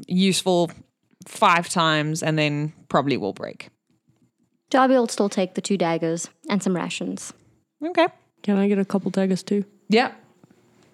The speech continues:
Speaker 3: And
Speaker 1: As I said,
Speaker 3: some
Speaker 1: they're very, like, subpar daggers.
Speaker 3: And some food for Oriole.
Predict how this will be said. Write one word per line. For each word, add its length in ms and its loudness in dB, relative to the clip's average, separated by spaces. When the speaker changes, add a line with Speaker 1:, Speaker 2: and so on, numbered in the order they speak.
Speaker 3:
And 100 0
Speaker 1:
As 100 4
I 80 6
said, 140 4
Speaker 3:
some 80 4
Speaker 1:
they're 120 4
very, 300 6
like, 280 2
subpar 520 2
daggers. 560 -2
Speaker 3:
And 180 -2
some 160 -2
food 300 -2
for 140 -2
Oriole. 420 2